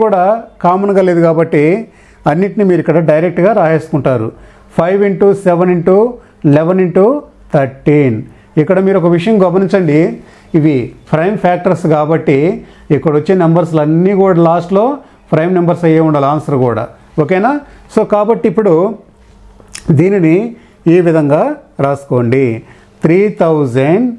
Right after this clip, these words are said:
ఎయిట్ హండ్రెడ్ ట్వంటీ ఫైవ్. దీనికి ప్రైమ్ ఫ్యాక్టర్ ఏంటి? ఫైవ్ into సెవెన్ into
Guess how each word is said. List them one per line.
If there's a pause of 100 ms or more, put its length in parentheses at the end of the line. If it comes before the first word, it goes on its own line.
(720)
ఎయిట్ (100)
హండ్రెడ్ (480)
ట్వంటీ (220)
ఫైవ్. (380)
దీనికి (600)
ప్రైమ్
ఫ్యాక్టర్
ఏంటి? (1400)
ఫైవ్ (180)
into (720)
సెవెన్
into